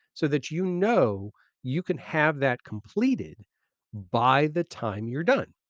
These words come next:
It's an excellent way to start to mesh these pieces together. But I'm gonna add a caveat to that. Just because that trough of activity is there does not mean that it has to be other, quote, "work items"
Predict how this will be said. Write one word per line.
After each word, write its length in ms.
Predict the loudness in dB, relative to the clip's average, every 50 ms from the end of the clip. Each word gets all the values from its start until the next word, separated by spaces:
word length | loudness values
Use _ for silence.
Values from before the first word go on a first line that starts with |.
| _ _ _ _ _ _ _ _ _ _
It's 80 | -10 -8
an 100 | -8 -8 _
excellent 480 | 0 0 0 0 0 0 0 0 0 0
way 160 | 0 -2 -2
to 100 | -2 -4
start 280 | -8 -6 -6 -6 -6 -8
to 100 | -12 -16 _ -16 -10
mesh 420 | -6 -2 2 2 2 2 0 -6 -8
these 220 | -8 -8 -8 -8
pieces 380 | _ -8 -8 -8 -8 -12 -14 -14
together. 440 | -12 -10 -10 -10 -10 -12 -14 -20 _ _ _ _ _ _ _ _ _ _ _ _ _ _ _ _ _ _ _ _
But 80 | 2
I'm 80 | 2 4
gonna 120 | 2 0
add 240 | -2 -2 -2 0 0
a 40 | 0
caveat 640 | -2 -2 -2 0 0 0 2 0 0 0 -2 -6 _
to 100 | -12 -12
that. 180 | -12 -12 -18 -20 _ _ _ _ _ _ _ _ _ _ _ _ _ _ _ _ _ _ -14 -14
Just 500 | -10 -8 2 4 6 6 6 2 -6 -12 _
because 600 | _ -4 -4 -4 -4 -2 2 4 6 4 4 2 0
that 180 | -4 -6 -6
trough 400 | -8 -6 0 2 2 2 2 -2
of 120 | -4 -4 -2
activity 540 | -2 -4 -4 _ 0 2 2 2 0 0 -2
is 120 | -2 -2
there 280 | _ -8 -8 -8 -10 -14 _ _ _ _ _ _
does 200 | 0 0 0 0
not 340 | 0 0 2 2 0 -2 -4
mean 640 | -6 -4 0 2 2 2 2 2 0 0 -2 -4 -6 -10 _ _ _ _
that 160 | 2 2 2
it 120 | 2 -2
has 320 | -4 -4 -2 -2 -2 -2 -2
to 120 | -6 -6
be 260 | -4 -4 -4 -6 -6 -6 _
other, 480 | 0 2 4 4 6 6 6 4 4 2 -2 _ _
quote, 300 | 2 4 4 4 4 0 _
"work 500 | _ -4 2 4 4 4 4 0 -6 -16 _ _ _
items" 540 | 0 0 2 0 0 -4 -4 -6 -8 -12